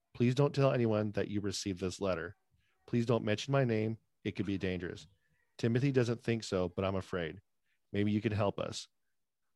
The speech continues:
Please text me at the number below and maybe we can meet as soon as possible. Please, I'm begging you, Claire Mill." And then she leaves, like, a phone number.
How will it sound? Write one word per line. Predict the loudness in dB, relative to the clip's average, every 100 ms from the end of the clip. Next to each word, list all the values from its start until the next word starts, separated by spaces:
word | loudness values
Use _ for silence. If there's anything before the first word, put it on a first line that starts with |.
| _
Please | 4 4 4
text | 2 2 2 -2
me | 0
at | 0
the | 0
number | 0 2
below | 2 2 2 0
and | -4
maybe | -4 -2
we | -4 -4
can | -6 -6
meet | -6 -10 _ _ _ _ -10
as | -8
soon | -2 0 0
as | -2
possible. | -4 -6 -8 -10 -12 _ -4
Please, | 0 0 0
I'm |
begging | -2 -2 -2
you, | -8 -12
Claire | -8 -4 -2
Mill." | -2 -4
And | -8
then | -8
she | -6
leaves, | -4 -4
like, | -4 -6
a |
phone | -4 -4 -4
number. | -6 -10